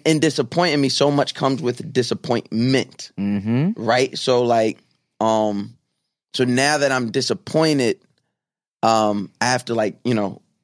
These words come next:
Speaker 1: operate differently. I have to move differently. I have to, like, rearrange and things. Um, so yeah, you can't really, you can't really hurt me. It's like,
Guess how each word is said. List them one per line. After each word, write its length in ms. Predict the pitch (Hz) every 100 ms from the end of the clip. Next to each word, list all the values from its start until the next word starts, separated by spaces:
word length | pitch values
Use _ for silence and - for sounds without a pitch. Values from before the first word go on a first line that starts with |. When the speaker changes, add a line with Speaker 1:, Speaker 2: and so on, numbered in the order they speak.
| _ 104
Speaker 1:
operate 380 | 123 120 101
differently. 400 | 113 110 87 67 - _ _ _ -
I 80 | 104
have 300 | 110 110 -
to 80 | 117
move 400 | 117 143 139 117
differently. 380 | 113 - 92 101
I 40 |
have 140 | 104 -
to, 240 | 98 90
like, 300 | 92 87 - _ _ _
rearrange 680 | 110 123 131 110 135 139 120
and 140 | 113
things. 320 | 117 113 98 - - 139 -
Um, 400 | 117 117 113 104 -
so 180 | 135 123
yeah, 200 | 131 135
you 140 | 127
can't 320 | - 175 135
really, 400 | 156 143 135 131 -
you 120 | 160
can't 240 | 277 277 -
really 260 | 170 165
hurt 400 | 110 - 151 - 90
me. 140 | 82
It's 220 | 113 - -
like, 240 | 131 -